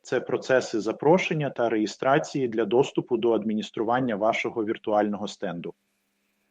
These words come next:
Наостанок RingCentral запрошує вас спробувати використати свій віртуальний стенд для проведення власних заходів. Це дуже просто. Першим кроком у цьому процесі буде отримання запрошення, подібного до того, що показано на цьому слайді,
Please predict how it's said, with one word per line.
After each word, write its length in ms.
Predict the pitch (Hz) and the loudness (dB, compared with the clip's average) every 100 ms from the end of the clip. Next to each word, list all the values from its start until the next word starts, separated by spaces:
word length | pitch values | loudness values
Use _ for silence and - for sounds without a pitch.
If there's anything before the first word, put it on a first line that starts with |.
| - | 0
Наостанок 580 | 127 131 180 175 143 127 | 2 4 6 6 6 0
RingCentral 720 | 117 - - 170 185 175 151 | -2 -2 4 4 6 4 4
запрошує 600 | 120 - 131 - 123 113 | 2 2 2 2 0 2
вас 340 | 117 117 - | 2 0 -2
спробувати 640 | - - 147 139 127 - 110 | -4 4 4 6 2 0 2
використати 600 | 131 135 117 - 107 107 | 2 2 -4 -4 -6 -6
свій 300 | - 120 104 | -4 -4 -2
віртуальний 580 | 107 - 117 104 98 95 | -6 0 2 4 2 -4
стенд 360 | - 147 185 - _ _ - | 0 2 2 -2 _ _ -6
для 140 | 113 | -4
проведення 560 | - 117 127 135 123 110 | -2 2 4 4 2 0
власних 460 | 107 110 - 110 | 0 -2 -2 -10
заходів. 500 | 98 95 - 95 92 _ _ | -4 -4 -4 -8 -10 _ _
Це 140 | - 117 | -4 -2
дуже 240 | 113 113 | 0 0
просто. 440 | - 92 - - - _ _ _ _ _ _ _ _ | -2 -4 -4 -12 -14 _ _ _ _ _ _ _ _
Першим 400 | - 127 - 131 | 6 6 6 0
кроком 460 | 110 127 123 117 110 | 4 6 6 4 0
у 80 | 117 | -2
цьому 280 | - 123 110 | 0 2 2
процесі 500 | 120 - 127 131 113 | 0 2 0 0 0
буде 260 | 113 113 | 2 4
отримання 560 | 113 110 123 120 110 107 | 2 4 6 6 4 0
запрошення, 640 | 110 - 131 135 - 104 | -2 2 2 2 0 -6
подібного 460 | 98 104 110 110 107 | -4 -2 -2 -2 -4
до 120 | 107 | -4
того, 200 | 117 110 | 0 -2
що 140 | - | -2
показано 480 | 101 - 110 101 101 | -8 -2 -2 0 -4
на 120 | 101 | -6
цьому 280 | 98 104 95 | -8 -6 -6
слайді, 480 | - 123 120 107 | 0 6 6 6